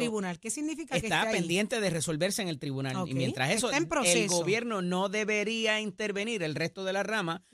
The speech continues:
Speaker 2: hasta
Speaker 1: Y,
Speaker 2: tanto los
Speaker 1: espérate.
Speaker 2: tribunales hagan su determinación.
Speaker 1: Y
Speaker 2: Pero bueno, ahí está. Ayer fueron a cerca de nueve concesionarios, eh, de vehículos de motor en el área de la sesenta y cinco, pero citaron para uno en particular,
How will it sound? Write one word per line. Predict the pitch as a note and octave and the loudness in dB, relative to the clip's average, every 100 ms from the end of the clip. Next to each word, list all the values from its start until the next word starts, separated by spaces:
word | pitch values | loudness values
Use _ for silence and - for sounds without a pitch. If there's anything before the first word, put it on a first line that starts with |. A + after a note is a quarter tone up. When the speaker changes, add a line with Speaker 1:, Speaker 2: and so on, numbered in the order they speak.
| B3 | -8
Speaker 2:
hasta | G#3 F#3 C#3 | -6 -2 0
Speaker 1:
Y, | |
Speaker 2:
tanto | E3 A#3 E3+ F#3 | 0 0 0 -2
los | E3 F#3 | -2 -4
Speaker 1:
espérate. | |
Speaker 2:
tribunales | D#3 C#3 C#3+ G#3+ A3+ - | -2 -2 -2 -2 -2 -4
hagan | B2+ F3+ | -4 -4
su | - | -2
determinación. | F#3 C#3+ B2 A#2 G#2+ - B2 A2+ - | -2 -2 -4 -4 -4 -2 -4 -4 -10
Speaker 1:
Y | F#3+ F3+ | -10 -6
Speaker 2:
Pero | D#3 C4+ | 0 2
bueno, | F4 E4+ C#3 - | 2 0 -4 -2
ahí | G3 A#3 | 0 0
está. | C4 F#3+ E3 - | 0 -2 -2 -4
Ayer | G3 A3 C4 C4+ | 0 2 2 0
fueron | B3+ B3+ B3 - | 0 0 0 0
a | F3 E3+ E3+ | 2 2 2
cerca | - F#3 G3+ | -2 0 2
de | G3+ | 2
nueve | F#3 F3 G3 G#3 G#3 G#3 G3 - | 2 2 2 2 2 0 -2 -4
concesionarios, | - G3 G3 G3 F#3 F3 F#3 F#3 - _ _ - | -2 -2 0 0 0 0 0 -2 -6 _ _ -4
eh, | D3+ D#3 | 0 2
de | C#3+ D#3+ | 2 2
vehículos | D#3+ F3+ F3+ | 2 0 0
de | F3+ | 0
motor | F3 F3 F3 D#3 C3+ | -2 2 2 2 -2
en | C#3+ | -2
el | C3 | 0
área | B2+ D3 | 0 2
de | D#3 | 2
la | D#3+ | 0
sesenta | D#3+ F3+ E3 | 0 0 0
y | F3 | 0
cinco, | - F3 D3+ D3+ | 2 0 0 -2
pero | G#3 A3+ | 2 2
citaron | - G3+ - A#3+ A3+ | 0 -2 0 0 0
para | - F3+ D#3+ | -2 0 2
uno | F#3 A3 G3+ | 0 -2 -4
en | F3 | -2
particular, | E3 F#3+ F#3+ F#3+ - G3 C3 F3+ | 0 -2 -2 -6 -2 0 0 -2